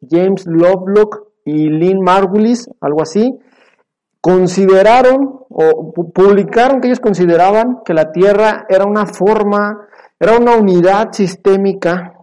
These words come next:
que estaba unida, que estaba en conjun-, en, digamos, en asociación con todas las formas de vida que contiene. Y de alguna manera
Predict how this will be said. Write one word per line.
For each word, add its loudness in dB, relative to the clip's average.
que 2
estaba -4
unida, 0
que -8
estaba -2
en -4
conjun-, -2
en, -2
digamos, 0
en 0
asociación -2
con -4
todas 2
las -2
formas -2
de -2
vida -2
que -14
contiene. -4
Y 2
de 4
alguna 0
manera 0